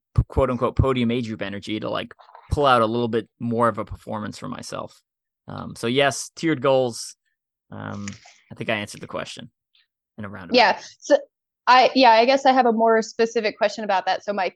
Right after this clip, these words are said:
Speaker 2: concern with the different tiered goals, right? If my first goal is make it twenty-four, second goal is make it fifty, third goal is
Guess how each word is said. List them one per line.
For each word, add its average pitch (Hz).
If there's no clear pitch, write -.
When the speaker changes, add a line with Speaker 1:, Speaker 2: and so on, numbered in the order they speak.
Speaker 2:
concern 202
with 180
the 180
different 190
tiered 190
goals, 190
right? 180
If 190
my 185
first 254
goal 226
is 214
make 208
it 196
twenty-four, 175
second 196
goal 180
is 185
make 180
it 185
fifty, 170
third 208
goal 214
is 185